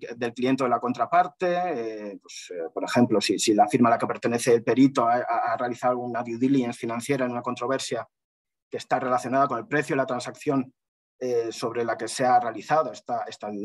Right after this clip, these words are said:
diligence financiera, ¿no? Y evidentemente se ha comentado también, eh, que no, no puede, no puede cobrar en base a una estructura de, de, de success fee el experto,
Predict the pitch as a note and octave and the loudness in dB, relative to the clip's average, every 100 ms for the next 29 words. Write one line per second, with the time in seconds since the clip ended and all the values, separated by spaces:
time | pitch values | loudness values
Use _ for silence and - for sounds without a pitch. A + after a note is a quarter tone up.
0 | E3+ D#3 G#2 - G2 F#2 F#2 E2+ F2+ D#3+ | -2 -2 -6 -8 -10 -8 -8 -6 -2 -2
1 | - _ _ _ - C3+ B2+ A#2 C3+ C3+ | -4 _ _ _ 4 6 6 6 4 4
2 | D#3 C3+ C3+ B2 B2+ C3 B2 A#2+ A#2+ C#3 | 4 4 4 4 4 4 4 4 4 6
3 | E3+ E3+ C3 A#2 A#2 A2 A2+ G#2+ A2 A2+ | 6 6 2 0 -2 -2 -4 -4 -4 -4
4 | A#2+ A#2+ C3 B2+ A#2+ B2+ A#2+ C3 A#2+ B2 | -2 -2 0 0 0 -6 -2 -2 -2 -2
5 | C3+ B2+ - _ _ _ A2+ A#2 B2 C3+ | 0 0 -4 _ _ _ -10 -4 -2 -2
6 | B2 - B2 - A#2+ A#2+ A2 A2 A2 G#2+ | -4 -6 -12 -6 -2 0 -2 -2 -4 -2
7 | A2+ - A#2+ A#2+ - C#3+ C3+ B2+ C#3+ C3+ | -2 -2 -4 -6 -2 0 0 0 -4 -2
8 | D3+ D#3 | -2 -4